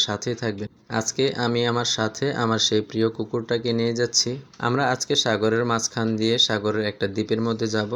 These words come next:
এবং সেখানে একদিন অবস্থান করব। যদিও নৌকা করে যেতে আমার খুব ভয় লাগছিল, কিন্তু কিছু করার নেই, আমাকে চ্যালেঞ্জটা পূরণ করতেই হবে।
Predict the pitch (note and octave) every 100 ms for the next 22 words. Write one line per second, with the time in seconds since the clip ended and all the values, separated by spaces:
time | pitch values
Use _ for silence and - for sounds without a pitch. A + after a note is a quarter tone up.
0 | E3 - _ _ _ - B2+ D3+ D3 B2+
1 | A2+ B2 B2+ A2+ A2 A#2+ A#2 G#2+ G2+ -
2 | G2+ F#2+ G2+ G2 F#2+ - _ _ _ _
3 | B2+ A2+ A#2 B2 C#3+ B2 A2+ B2 B2+ B2
4 | A2+ A2+ A#2+ A#2 A2+ A2 A#2 G2+ G#2+ G#2+
5 | G#2+ G#2+ - G#2+ B2+ D#3+ - - - -
6 | C3 B2 C3+ C3+ C#3+ C#3 C3 A#2 G#2+ G#2
7 | G#2 G#2+ A2+ A2+ A2+ - A#2 A#2 A#2 A#2
8 | A#2+ A2+ - A#2 G#2+ G2